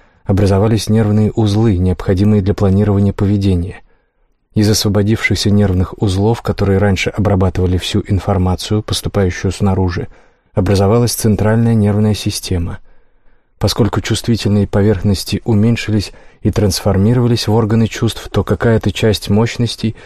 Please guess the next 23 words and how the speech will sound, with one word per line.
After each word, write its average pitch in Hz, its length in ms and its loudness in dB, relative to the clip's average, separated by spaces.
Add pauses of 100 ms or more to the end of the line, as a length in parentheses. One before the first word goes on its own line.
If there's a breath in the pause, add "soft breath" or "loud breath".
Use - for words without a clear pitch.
(160 loud breath)
обрабатывающих 107 800 2
эту 104 160 0
информацию, 101 680 0 (480 loud breath)
освободилась 104 720 0
от 104 120 -2
потоков 107 520 -2
информации, 104 800 0
идущей 101 460 -2
с - 80 -6
поверхности, - 840 -4 (480 soft breath)
и 113 80 -2
была 104 220 2
задействована 107 640 0
для 98 140 0
того, 101 300 0
чтобы 110 300 -2
анализировать 98 640 0
ситуацию 104 640 -2
для 101 140 0
формирования 98 720 0
более 107 300 0
сложного 107 480 0
поведения. 98 680 0